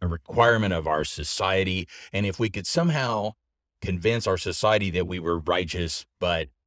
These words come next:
but get away with unrighteousness, that we would be more successful in life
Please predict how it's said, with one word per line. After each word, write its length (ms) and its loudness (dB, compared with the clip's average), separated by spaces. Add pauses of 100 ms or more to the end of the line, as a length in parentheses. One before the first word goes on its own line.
(100)
but 340 -6
get 220 2
away 500 4
with 240 -2
unrighteousness, 880 0
that 260 -2
we 240 -2
would 240 -2 (100)
be 180 -4
more 340 4
successful 640 -2
in 100 -2
life 320 -6